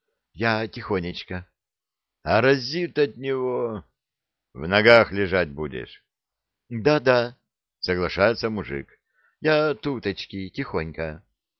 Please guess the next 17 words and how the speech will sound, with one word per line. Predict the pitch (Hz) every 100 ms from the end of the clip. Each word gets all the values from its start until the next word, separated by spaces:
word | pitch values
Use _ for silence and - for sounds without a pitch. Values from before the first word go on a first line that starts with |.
| _ _ _ _ _ -
Утром | 180 185 175 160
допроса | 143 120 135 143 -
не | 131 92 73
было. | 60 60 57 - _ _ _ _ _
Часам | - 101 160 160
к | 101
одиннадцати | 87 92 92 95 - 104 104 101
нас | 117 160
всех | - - 95 85
вывели | 110 131 131
во | 110 87
внутренний | 82 107 98 107 113 107
дворик, | 78 78 69 62 - - _ _
подышать | - 160 - 107 107
воздухом. | 113 87 62 - 62 57 _ _ _ _ _ _ _ _ _ _ -
Первое | 95 92 90 87
время | 87 113 117 80